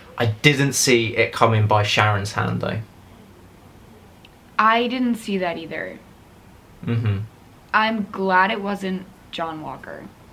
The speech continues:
Speaker 2: 'Cause I didn't, I just didn't want him to get that validation. <laughs> But, but, yeah, I,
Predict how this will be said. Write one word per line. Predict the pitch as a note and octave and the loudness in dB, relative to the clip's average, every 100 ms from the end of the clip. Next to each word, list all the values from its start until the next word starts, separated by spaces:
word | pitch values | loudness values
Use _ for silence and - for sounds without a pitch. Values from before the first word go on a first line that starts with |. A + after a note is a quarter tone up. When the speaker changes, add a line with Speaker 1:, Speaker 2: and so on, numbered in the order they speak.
| - - - - - - - - - - - - - - | -20 -20 -20 -20 -20 -20 -20 -20 -20 -20 -20 -20 -20 -8
Speaker 2:
'Cause | - F#3+ F#3 | -2 -2 0
I | F3+ | 0
didn't, | F3+ F#3 F#3 - | 0 -2 -4 -4
I | F#3 | -2
just | F3+ G3 F#3+ | -2 -6 -8
didn't | F#3+ F3+ | -8 -8
want | E3+ E3+ | -6 -8
him | E3 D3+ | -8 -8
to | |
get | D#3+ - | -10 -8
that | D3+ C#3+ | -8 -8
validation. | D3 C3+ C#3+ C#3+ - - - - - - - | -8 -10 -10 -14 -16 -18 -20 -20 -20 -10 -4
<laughs> | A#3+ A#3+ D4+ - - D#4 D#4 D#4+ F3+ - C#3+ C#3+ A2+ | 2 4 4 2 -2 -2 -2 0 2 2 0 0 0
But, | G#3+ D4 F#4+ F4 G4 - F4 E4+ - - - - - - - - - | 2 4 4 4 2 0 -2 -4 -4 -8 -12 -20 -18 -18 -20 -12 -2
but, | B3+ B3 A3 - - - - - | 2 2 2 -4 -14 -20 -20 -8
yeah, | A3 D4+ D#4 A#3 - | 0 4 4 4 2
I, | C4 E4+ G#4 G#4 | 0 0 0 0